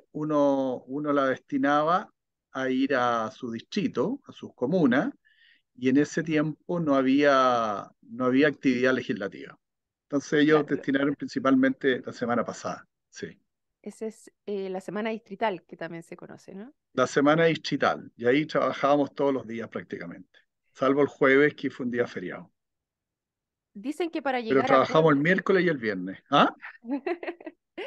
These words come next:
Speaker 2: Dicen que para llegar a acuerdos, eh, no todas las partes deben estar conformes. ¿Fue tan así este acuerdo?
Speaker 1: Es verdad, es verdad, porque un buen acuerdo,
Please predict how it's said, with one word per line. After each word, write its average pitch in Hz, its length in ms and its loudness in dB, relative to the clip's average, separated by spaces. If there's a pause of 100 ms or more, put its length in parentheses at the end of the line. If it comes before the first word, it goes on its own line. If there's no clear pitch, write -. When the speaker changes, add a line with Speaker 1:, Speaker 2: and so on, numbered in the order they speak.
(460)
Speaker 2:
Dicen 302 360 -4
que 339 100 -2
para 285 200 -2
llegar 254 300 -2
a 330 40 2
acuerdos, 294 760 -6 (480)
eh, 202 320 -4
no 226 180 -4
todas 302 200 2
las 311 120 -2
partes 285 360 -2 (180)
deben 254 220 -4
estar 233 260 -6
conformes. 175 800 -10 (720)
¿Fue 330 160 0
tan 381 160 2
así 349 380 0
este 311 220 -4
acuerdo? 359 420 -2 (1300)
Speaker 1:
Es 233 140 -10
verdad, 214 520 0 (600)
es 196 140 -4
verdad, 170 540 0 (300)
porque 139 840 -2 (1900)
un 160 180 -2
buen 214 220 6
acuerdo, 180 1000 4